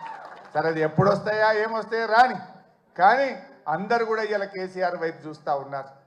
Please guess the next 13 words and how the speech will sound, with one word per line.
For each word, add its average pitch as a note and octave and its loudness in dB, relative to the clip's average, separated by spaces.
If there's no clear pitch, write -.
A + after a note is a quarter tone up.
నిజానికి G#3 -2
కేసీఆర్ A3 0
లేకపోతే A#3+ 0
ఈ F3 -4
తెలంగాణ G3+ 0
వచ్చేదా, G3 -4
ఇవాళ F#3+ -2
ప్రతి F3+ -8
ఒక్కరు E3+ -8
కూడా F3+ -6
ఆలోచించాల్సినటువంటి D#3+ -6
అవసరం C3+ -12
ఉంది. C3 -20